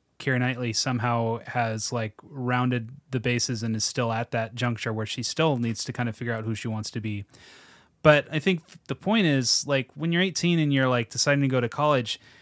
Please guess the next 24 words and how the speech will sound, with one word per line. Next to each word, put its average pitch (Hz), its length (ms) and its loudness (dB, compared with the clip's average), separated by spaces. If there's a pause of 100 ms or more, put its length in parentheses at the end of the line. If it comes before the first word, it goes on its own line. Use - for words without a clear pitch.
(120)
it's - 180 -2
not 214 100 4
like 247 160 0
you're 220 60 0
deciding 156 420 2
who 135 100 2
you 139 140 4
wanna 123 180 2
be. 117 440 0
You're 156 180 2
just - 220 -2
deciding 151 360 2
where 151 140 2
to 135 80 -2
go 143 140 2
to 117 80 -2
college. 113 720 -4
It's - 180 -2
still, 160 640 2
there's 135 200 0
so 165 180 4
much 160 400 0 (1400)
little 143 460 4
micro 131 760 2